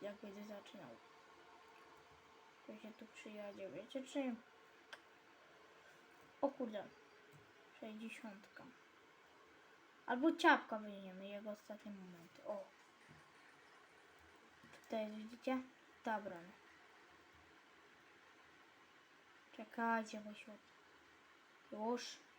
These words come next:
Stary bucu. Sorry. Denerwowałem się. Ja go tu katuję. To, to nie sześćdziesiątkę, pamiętajcie, który ma sześćdziesiątkę.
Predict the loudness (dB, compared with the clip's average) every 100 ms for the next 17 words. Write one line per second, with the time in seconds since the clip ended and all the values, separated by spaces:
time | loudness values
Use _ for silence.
0 | -20 -20 -20 -20 -20 -20 -20 -12 -6 -4
1 | -4 -4 -6 -6 -8 -8 -10 -18 -18 -18
2 | -18 -18 -18 -16 -18 -18 -16 -16 0 6
3 | 6 4 -8 -14 -14 -14 -16 -16 -16 -16
4 | -16 -16 -16 -16 -16 -16 -16 -18 -18 -12
5 | 0 4 4 4 4 4 4 2 -2 -4
6 | -6 -16 -16 -16 -18 -18 -16 -16 -16 -16
7 | -16 -18 -16 -16 -16 -18 -14 8 10 10
8 | 8 6 6 4 4 4 4 0 -10 -16
9 | -16 -16 -16 -16 2 6 8 8 6 6
10 | 6 4 -2 -14 -16 -18 0 2 2 6
11 | 8 10 10 8 6 0 0 2 2 2
12 | 0 -2 -2 -6 -2 0 2 0 0 0
13 | -2 -6 -8 -8 -6 -8 -6 -8